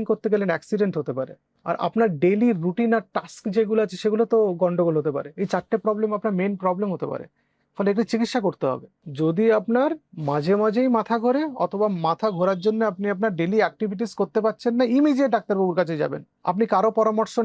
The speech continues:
নেবেন না, ইন্টারনেটে সার্চ করে সেখান থেকে কিছু আইডিয়া নিয়ে চিকিৎসা করতে যাবেন না। আপনি আপনার নিকটবর্তী ডাক্তারবাবু বা আপনার ফিজিশিয়ান, আপনার যিনি রেগুলার দেখেন তার কাছে যাবেন, তিনিই ব্যবস্থা করবেন,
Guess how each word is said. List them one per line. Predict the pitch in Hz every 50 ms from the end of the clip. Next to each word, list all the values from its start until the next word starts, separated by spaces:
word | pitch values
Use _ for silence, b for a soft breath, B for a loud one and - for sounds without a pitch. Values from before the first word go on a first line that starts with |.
| 208
নেবেন | 208 196 220 214 220 220 220
না, | 233 240 240 262 - _ _ _ _ - 196
ইন্টারনেটে | 185 175 196 190 190 196 180 - 208 202 196 - - - -
সার্চ | 185 180 170 - - -
করে | - 202 202 202 196 190 - 170 -
সেখান | - 185 - 190 185 170
থেকে | - 180 190 175 185
কিছু | 175 - 190 165
আইডিয়া | 170 165 170 180 180 175
নিয়ে | 185 185 -
চিকিৎসা | 170 147 151 156 - - 170 -
করতে | 160 147 - - 147 135
যাবেন | 139 131 135 139 135 135
না। | - - _ _ _ _ _ _ -
আপনি | 147 160 - _ 202 214 240 269 285 262 _ 165 160
আপনার | 156 - 175 190 202 208 220 214 180
নিকটবর্তী | 170 165 - 196 180 175 170 190 180 - - 208 180 160
ডাক্তারবাবু | 147 - - 190 170 185 190 190 220 247 254 b b b b b -
বা | 175 - - - 160 175
আপনার | - _ - 208 226 247 254 240 -
ফিজিশিয়ান, | - 220 208 190 220 196 - - 190 156 139 139 143 143
আপনার | - 170 165 170 160 156
যিনি | 170 185 190 185 160 165
রেগুলার | 165 165 175 180 170 143
দেখেন | 160 151 - 190 180 -
তার | 143 - -
কাছে | - 143 160 160 156
যাবেন, | 160 175 170 147 -
তিনিই | 190 202 214 196 180
ব্যবস্থা | 160 160 - - - 151 135
করবেন, | 143 135 135 143